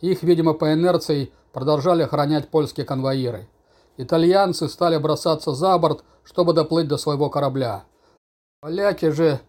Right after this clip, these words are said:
принялись колоть их штыками, и нескольких закололи насмерть. Пришлось лично вмешаться для предотвращения бессмысленной бойни и прокричать в рупор,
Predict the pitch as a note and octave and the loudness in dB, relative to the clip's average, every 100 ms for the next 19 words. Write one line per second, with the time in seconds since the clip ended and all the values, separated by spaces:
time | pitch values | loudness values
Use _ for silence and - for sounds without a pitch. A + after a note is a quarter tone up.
0 | _ _ - F#3 F3+ E3 D3+ - D#3+ D#3+ | _ _ -8 -2 0 0 0 0 0 0
1 | D3+ - - D3+ C#3+ B2+ A2+ G#2+ - _ | -2 -6 -6 -4 -2 -2 -4 -10 -16 _
2 | _ - B2+ D#3 E3+ - D3+ D3+ B2 C3+ | _ -10 -2 2 2 2 -4 -2 -4 -2
3 | C#3+ C#3+ C3+ C3 A2+ - G#2+ - - _ | -2 -2 -2 -4 -6 -8 -12 -16 -20 _
4 | _ _ _ _ _ C#3 D3+ D3+ F#3 A3 | _ _ _ _ _ -6 -4 0 2 2
5 | G#3+ D3 F3 - E3 E3 D#3+ D#3+ C3+ B2+ | 2 0 0 2 0 2 0 0 -2 -2
6 | - A2 - _ _ _ - C#3 D3+ D#3 | -6 -10 -12 _ _ _ -8 -4 -2 0
7 | D3+ D3+ D3+ - F3 D#3 C3+ C#3 - C#3+ | 0 0 -2 -2 0 0 0 -2 -2 -4
8 | - C3+ C#3 C3+ C#3 A#2+ G#2 G#2 _ _ | -2 -4 -2 -2 -2 -2 -6 -14 _ _
9 | _ - D3 E3 D#3+ E3+ D#3 D#3+ - E3+ | _ -6 -2 0 2 2 2 -2 0 2
10 | G3 - A#2+ | 2 0 -4